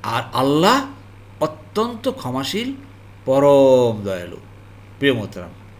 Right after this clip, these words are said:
মোটা দাগে এই জিনিসটা ভুল, ভালো করে বোঝার চেষ্টা করি। নিজেদের উপরে ঝুলিয়ে দেয়। জিলবার মানে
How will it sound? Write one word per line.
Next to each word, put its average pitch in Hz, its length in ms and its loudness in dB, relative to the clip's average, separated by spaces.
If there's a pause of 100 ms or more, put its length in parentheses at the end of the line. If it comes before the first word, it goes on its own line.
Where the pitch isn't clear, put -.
(580)
মোটা 170 320 0
দাগে 120 360 0 (280)
এই 156 120 2
জিনিসটা 156 260 -4
ভুল, 117 260 -10 (280)
ভালো 123 200 -4
করে 127 100 -2
বোঝার 117 300 -4
চেষ্টা 110 300 -14
করি। - 220 -16 (640)
নিজেদের 190 640 4 (100)
উপরে 208 500 4
ঝুলিয়ে 131 540 -2
দেয়। 87 200 -10 (1400)
জিলবার 175 500 2
মানে 208 260 -4